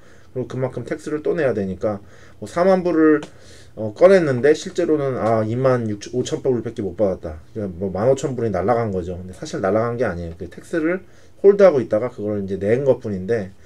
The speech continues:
실제로 사만 불을 꺼냈는데 그 내가 부은 돈도 사만 불인데 이만 오천 불밖에 안 나오는 거죠. 그러니까 이제 여러 가지 텍스 내고 이거 내고 받고 이런 거를 가정을 했을 때 아, 나는 완전히 망했다. 사만 불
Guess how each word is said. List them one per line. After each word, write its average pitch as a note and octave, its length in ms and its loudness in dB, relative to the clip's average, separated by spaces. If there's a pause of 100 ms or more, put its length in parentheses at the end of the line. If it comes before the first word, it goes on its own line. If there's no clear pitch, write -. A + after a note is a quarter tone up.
(200)
실제로 D#3+ 380 0
사만 D#3 360 0
불을 C#3 180 0
꺼냈는데 C3+ 720 -2 (360)
그 A2+ 100 -8
내가 C3 200 4
부은 C3 280 -2
돈도 A#2+ 220 0
사만 D3 380 0
불인데 G2+ 440 -4 (320)
이만 C3 280 0
오천 G#2 280 -4
불밖에 G#2 360 -4
안 F2 180 -4
나오는 A2 320 -2
거죠. F2+ 260 -8 (280)
그러니까 A2+ 340 -4
이제 F2 320 -6 (400)
여러 G#2+ 160 0
가지 G2+ 240 0
텍스 - 300 -8
내고 G2+ 300 0
이거 F#2+ 220 -2 (120)
내고 A2 320 0
받고 G2 280 -6
이런 F#2+ 160 -2
거를 G2 220 -2
가정을 F#2+ 400 -6
했을 F2+ 240 -12
때 G2+ 240 -4 (400)
아, G#2 340 -4 (200)
나는 G2 580 -6
완전히 F#2+ 640 -4
망했다. F2+ 480 -6 (580)
사만 B2+ 380 -2
불 G#2 460 0